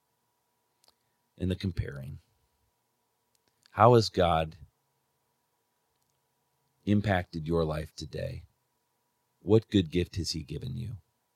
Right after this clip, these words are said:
Let's pray. God, we thank you and praise you today for all the blessings you give us, from transportation to a place to sleep, to air in our lungs,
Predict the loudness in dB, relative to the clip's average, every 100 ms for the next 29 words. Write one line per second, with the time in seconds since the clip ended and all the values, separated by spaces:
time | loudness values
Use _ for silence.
0 | _ 0 0 0 -6 -10 -12 _ _ _
1 | _ _ _ _ _ _ _ _ _ _
2 | _ _ 6 8 8 6 2 4 4 4
3 | 0 2 -2 0 -2 -4 -8 -6 -6 -4
4 | -6 -6 -6 -6 0 2 4 4 0 -6
5 | _ -8 -4 -4 -4 -4 -6 -6 -8 -6
6 | -6 -4 -6 -4 -6 -6 -8 -12 _ _
7 | _ _ _ _ _ _ -8 -4 -2 -2
8 | -2 -4 -4 -4 -4 -6 -8 -14 _ _
9 | _ _ _ _ _ _ _ _ _ 0
10 | 0 0 0 0 -2 -4 -4 -4 -6 -8
11 | -14 -20 _ _ _ _ _ _ _ _
12 | _ _ _ -8 -6 0 4 6 4 2
13 | -2 -2 -2 -6 -8 -10 -10 -12